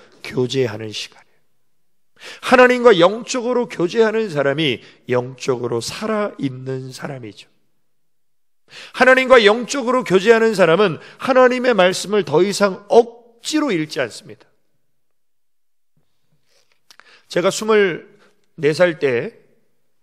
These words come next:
군대에서 큰 사고를 만나서 하나님 앞에 결단한 게 뭐냐면 내가 이제 매일 하나님 말씀을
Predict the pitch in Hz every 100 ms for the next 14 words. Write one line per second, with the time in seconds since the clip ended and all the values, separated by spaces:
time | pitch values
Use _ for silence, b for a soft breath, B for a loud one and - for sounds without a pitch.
0 | _ _ _ _ _ _ _ _ _ _
1 | _ _ _ _ _ - 185 180 185 175
2 | 165 - - - 277 262 233 196 208 185
3 | 147 123 127 123 156 107 - _ - 185
4 | 180 170 147 120 - 127 120 - 139 160
5 | - 185 165 143 120 110 113 113 131 123
6 | 123 110 113 113 117 139 123 120 120 113
7 | 101 98 117 104 104